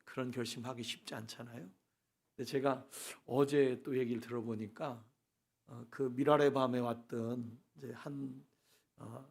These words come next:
학생의 부모님이 계셨었나 봐요. 근데 그분이,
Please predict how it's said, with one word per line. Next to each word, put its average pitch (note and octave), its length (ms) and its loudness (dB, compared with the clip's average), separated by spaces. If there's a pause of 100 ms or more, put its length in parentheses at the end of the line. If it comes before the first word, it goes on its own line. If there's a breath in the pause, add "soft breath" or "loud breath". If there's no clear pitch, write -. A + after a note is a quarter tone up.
학생의 D3 760 -2
부모님이 C3 580 -2
계셨었나 A2+ 680 -8
봐요. A#2 420 -14 (180)
근데 C#3+ 160 -12
그분이, C3 580 -4